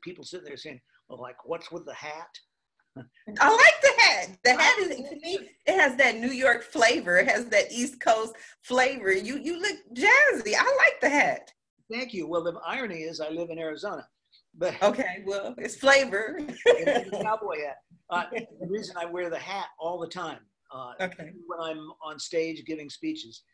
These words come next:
Speaker 1: is because I lost a lot of weight a few years ago, and, uh,
Speaker 2: Mm-hmm.
Speaker 1: since then I get chilled very easily, and I have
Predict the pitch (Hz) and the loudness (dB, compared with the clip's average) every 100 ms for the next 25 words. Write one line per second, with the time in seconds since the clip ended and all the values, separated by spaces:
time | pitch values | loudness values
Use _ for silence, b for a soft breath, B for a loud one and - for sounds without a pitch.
0 | _ _ - 147 139 - 156 143 151 151 | _ _ -14 -12 -12 -14 -12 -10 -8 -8
1 | 151 - 139 135 127 170 185 180 147 - | -8 -10 -10 -10 -10 -6 -6 -8 -16 -14
2 | 143 139 131 120 127 127 131 - 147 139 | -12 -12 -12 -14 -14 -12 -12 -14 -18 -18
3 | 135 143 139 135 175 _ _ - - 180 | -16 -14 -12 -14 -16 _ _ -12 -8 -6
4 | 190 165 143 147 160 170 - 196 165 135 | -6 -6 -8 -8 -12 -8 -6 -4 -4 -6
5 | 147 151 156 175 151 139 127 147 | -8 -8 -8 -10 -10 -10 -12 -14